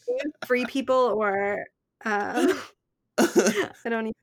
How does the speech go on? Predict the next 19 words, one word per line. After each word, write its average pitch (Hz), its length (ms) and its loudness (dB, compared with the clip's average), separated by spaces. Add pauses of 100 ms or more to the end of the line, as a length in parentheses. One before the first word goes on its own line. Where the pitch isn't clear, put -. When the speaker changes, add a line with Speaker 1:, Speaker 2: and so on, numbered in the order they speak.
(320)
Speaker 1:
I - 100 -14
can't 226 160 -6
even 214 220 -4
think. 202 320 -6 (300)
Are 285 60 8
you, 339 240 8
like, 330 180 4
Free 269 320 0
People 311 300 2
or, 277 180 8
or 220 240 4
are - 20 2
you, 226 220 2
like, 208 300 2
a 208 260 4
upscale 208 500 2
vintage 180 360 -2
shop? - 420 -4 (500)
Speaker 2:
Exactly. 208 680 2